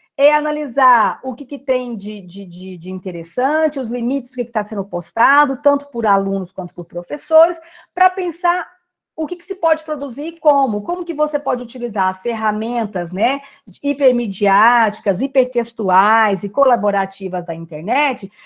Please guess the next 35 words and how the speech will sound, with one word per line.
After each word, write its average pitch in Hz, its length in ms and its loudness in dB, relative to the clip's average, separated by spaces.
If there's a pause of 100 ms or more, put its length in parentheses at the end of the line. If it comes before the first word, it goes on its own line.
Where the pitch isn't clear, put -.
(320)
pra, 392 340 2
e 320 120 0
aí 349 360 2
tendo, 349 380 2
eu 294 160 4
acho 339 160 2
que 349 60 4
aí, 339 220 2
de 320 160 0
novo, 277 560 0
aí 277 240 0
vem 349 240 -4
o 370 40 -8
ensino 349 260 -8
de 330 80 -14
história, 262 640 -2 (460)
é, 240 760 0 (360)
pensando 359 640 2
que 381 80 0
essas 359 240 2
produções 294 880 2
têm 320 220 -2
que 311 180 -18
se 381 200 -4
preocuparem 285 1120 0
com 302 320 -2
aquilo 359 540 0
que - 240 -8
é 339 140 8 (240)
básico 311 840 4
no 330 540 0
conhecimento, 359 800 -10
no 381 120 -2
pensamento 349 600 -4
histórico. 254 760 -6